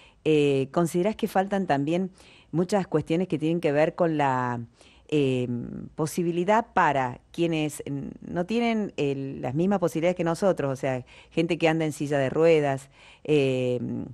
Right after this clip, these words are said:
en cuanto a la accesibilidad? Después, por ejemplo, en la zona de la Costanera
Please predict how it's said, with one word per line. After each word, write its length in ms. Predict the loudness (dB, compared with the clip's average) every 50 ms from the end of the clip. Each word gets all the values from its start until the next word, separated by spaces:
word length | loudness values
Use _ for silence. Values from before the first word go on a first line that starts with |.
| _ _ -20 _ _ _ -4
en 120 | -4 -2
cuanto 300 | 2 2 0 2 2 2
a 40 | 2
la 100 | 2 2
accesibilidad? 1000 | 0 -2 -4 -6 -6 -6 -4 -6 -4 -4 -2 -2 0 0 2 2 2 2 0 -4 -12 -20 -20 -8 -6
Después, 240 | -6 -2 -2 -2 0
por 100 | 0 -2
ejemplo, 280 | 0 -2 -2 -2 0
en 80 | 0 2
la 80 | 2 0
zona 240 | 0 -2 -2 -2
de 60 | 0 0
la 100 | 0 0
Costanera 840 | -2 -4 -4 -2 0 0 0 0 0 -2 0 2 2 2 2 0